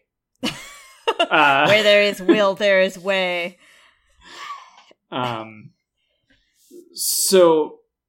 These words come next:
Speaker 2: I feel like there's gonna be some way that they're gonna heal.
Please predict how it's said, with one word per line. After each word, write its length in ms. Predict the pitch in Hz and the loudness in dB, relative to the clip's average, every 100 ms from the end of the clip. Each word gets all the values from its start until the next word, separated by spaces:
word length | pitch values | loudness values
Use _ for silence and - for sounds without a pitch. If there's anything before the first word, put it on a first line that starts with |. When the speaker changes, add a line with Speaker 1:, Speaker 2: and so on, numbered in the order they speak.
| _ _ _ - | _ _ _ -8
Speaker 2:
I 140 | 160 | -8
feel 440 | 131 - 180 202 | -8 -8 0 2
like 240 | 202 175 - | 2 2 0
there's 240 | 156 127 | -4 -4
gonna 180 | 147 135 | -6 -6
be 140 | 123 120 | -6 -6
some 320 | 120 131 117 | -6 -8 -8
way 180 | 117 117 | -10 -10
that 180 | 117 | -10
they're 140 | 117 110 | -10 -10
gonna 180 | 110 107 | -10 -14
heal. 680 | - 123 110 107 107 107 | -16 -14 -12 -12 -12 -14